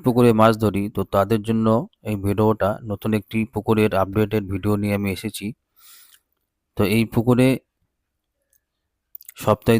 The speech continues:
দুদিন টিকিট চলে, কোন সেই দুই দিন এবং টিকিট প্রাইস কত, কটা ছিপ ব্যবহার করতে পারবেন, কাটার চারের কোনো বিধিনিষেধ আছে কিনা, টোপের কোনো বিধিনিষেধ আছে কিনা, সব কিছু এই ভিডিওর ভিতরে থাকছে। আপনারা ভিডিওটা দেখতে থাকুন।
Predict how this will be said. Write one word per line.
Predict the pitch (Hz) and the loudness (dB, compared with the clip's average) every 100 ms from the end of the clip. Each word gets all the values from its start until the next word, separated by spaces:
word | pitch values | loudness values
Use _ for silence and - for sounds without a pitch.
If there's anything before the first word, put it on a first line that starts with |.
| 110 | 2
দুদিন | 110 120 110 | 0 0 -2
টিকিট | 107 123 117 123 | -6 -6 -2 0
চলে, | 113 120 - | 2 0 0
কোন | 113 117 | -2 -2
সেই | - 110 104 | -2 -2 0
দুই | 104 101 | -2 0
দিন | 113 117 101 | -2 -2 -2
এবং | 107 104 | -4 -4
টিকিট | - 104 110 - - | -8 -6 -8 -8 -6
প্রাইস | 110 110 110 - | 0 0 0 -2
কত, | 104 113 110 | 0 0 0
কটা | 104 104 - | 0 0 -4
ছিপ | - 104 | -6 -2
ব্যবহার | 107 104 107 - | 0 0 0 -2
করতে | 104 113 107 | -4 -2 0
পারবেন, | 104 104 107 110 - | 0 -2 -4 -6 -2
কাটার | 101 92 107 110 110 - _ _ - _ _ _ _ _ _ | -2 2 4 4 2 -6 _ _ -20 _ _ _ _ _ _
চারের | - 107 107 107 | 4 4 4 0
কোনো | 113 110 101 | 0 0 -2
বিধিনিষেধ | 104 110 107 117 104 | -2 -2 -2 -2 -2
আছে | 101 110 | -2 -2
কিনা, | 104 104 101 | -4 -2 -2
টোপের | 104 104 101 | -2 -2 -4
কোনো | 107 104 98 | -4 -6 -4
বিধিনিষেধ | 101 104 101 107 | -4 -4 -6 -4
আছে | 101 95 104 | -6 -6 -8
কিনা, | 104 98 - | -8 -6 -4
সব | 107 - | -6 -6
কিছু | 110 - | -8 -6
এই | 104 | -4
ভিডিওর | 95 101 95 | -4 -6 -6
ভিতরে | 98 - 104 - | -8 -6 -10 -4
থাকছে। | 101 - 117 135 _ _ - - _ _ - | -6 -4 -8 -8 _ _ -20 -20 _ _ -10
আপনারা | - 107 104 | -4 -2 0
ভিডিওটা | 101 104 104 104 | 0 0 0 0
দেখতে | 104 - - | -2 -4 -4
থাকুন। | 107 110 | -4 -2